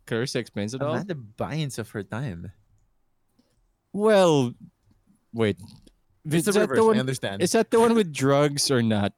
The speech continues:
Speaker 1: drugs? I,
Speaker 2: I'm
Speaker 1: I
Speaker 2: not
Speaker 1: understand, but
Speaker 2: sure.
Speaker 1: that's very vague, but I'm gonna Google it myself so I answer it, 'cause, like,
Speaker 2: <laughs> I'm
Speaker 1: you
Speaker 2: not
Speaker 1: can,
Speaker 2: sure.
Speaker 1: you, you can mention somebody from the nineties and, yeah, drugs were involved. Fast
Speaker 2: Yeah, she
Speaker 1: fact.
Speaker 2: was the nineties, she was, she was the nineties big Nick, Nick,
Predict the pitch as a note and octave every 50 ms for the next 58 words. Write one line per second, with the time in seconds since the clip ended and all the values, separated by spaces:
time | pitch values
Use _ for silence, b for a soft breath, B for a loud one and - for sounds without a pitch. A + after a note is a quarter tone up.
0 | _ - E2+ E2+ E2+ E2+ G2+ G#2+ - - - D#3+ D#3 F3+ G3 E3+ D3+ D#3+ D#3 D#3+
1 | C3 B2+ - - E3+ E3+ E3+ A#2+ G#2+ A2 - D3 C#3+ - C#3+ B2+ B2+ C3+ C3+ C3+
2 | B2+ B2 A#2+ A2+ A#2 A2+ A#2 C3+ D#3 E3 D#3 D#3 C3+ A#2+ A2+ A2+ B2 C3+ D3 C3+
3 | D3 D3 A#2+ A2+ B2+ A#2+ B2 C#3+ C#3+ C#3 C#3 D#3 C#3+ C3+ - - C3 B2+ B2+ B2
4 | A#2+ B2+ A#2 A#2+ A#2+ A#2 A#2 A#2+ - - - - E3+ E3+ D#3+ C3+ - D#3+ C#3 D#3
5 | D#3 - G3 F3+ D#3 D#3+ - D#3+ E3 E3 F3+ G#3 F#3+ E3+ E3+ C#3 B2 - F3 F#3
6 | - _ _ - - D3+ D#3 F#3 F#3+ D3+ C3+ B2+ C3 C#3+ D3 - D#3+ D3 C#3+ -
7 | C#3 C3 C3+ C#3 C3+ - C#3 A#2+ A#2+ A2+ A2 G#2+ G#2+ A2+ - B2+ B2+ A#2+ - B2+
8 | A#2+ C#3 A#3+ F4+ F4+ A3+ - - A2+ A2 A2 A2 G#2+ G#2+ G#2 G#2 G2+ F#2+ F2 F#2
9 | F2+ A2+ D3+ D#3 - _ _ _ _ _ _ _ _ _ _ _ _ _ _ _
10 | - A#3+ A3+ G#3+ - F3 G#3 B3 G#3 D3 D3+ G3+ A#3 A3 F3+ D#3 D#3+ F3 F3+ F#3
11 | - - F#3+ F#3+ F#3 F3 - G#3 G#3 G#3+ G#3 - - A#3 A3+ A3 A3 G3 D3+ C3+
12 | C3 C#3 D3 C#3+ E3 E3 D#3 C#3 B2+ C#3+ D3 D3+ C#3+ C#3+ C#3+ - - D3+ D3 C#3+
13 | D3 -